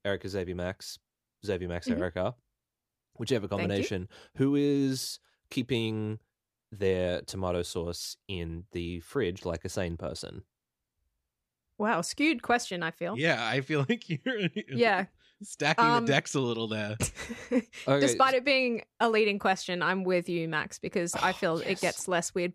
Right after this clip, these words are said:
Speaker 2: crusty bits around the top.
Speaker 1: I agree.
Speaker 2: Um,
Speaker 1: Yes.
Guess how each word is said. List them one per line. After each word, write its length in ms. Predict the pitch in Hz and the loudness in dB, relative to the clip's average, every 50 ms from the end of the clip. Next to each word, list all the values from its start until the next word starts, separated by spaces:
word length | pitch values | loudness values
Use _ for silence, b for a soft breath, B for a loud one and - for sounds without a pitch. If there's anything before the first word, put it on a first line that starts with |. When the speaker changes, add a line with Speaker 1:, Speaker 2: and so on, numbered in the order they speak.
| - - | -8 -10
Speaker 2:
crusty 380 | - - 180 180 - - - 165 | -4 -4 -2 -2 -4 -6 -6 -4
bits 260 | - 147 - - - | -4 -4 -4 -4 -4
around 280 | 170 160 156 147 156 | -4 -2 -2 -2 -4
the 40 | 156 | -6
top. 320 | - - 156 165 - - - - _ _ | -4 -2 -2 -2 -2 -4 -12 -20 _ _
Speaker 1:
I 100 | - 117 | 2 2
agree. 220 | 107 107 110 92 - _ _ _ _ _ - | 4 4 2 0 0 _ _ _ _ _ -4
Speaker 2:
Um, 160 | - - 185 - | 0 2 2 2
Speaker 1:
Yes. 280 | - - - 185 - | 2 0 -2 -6 -8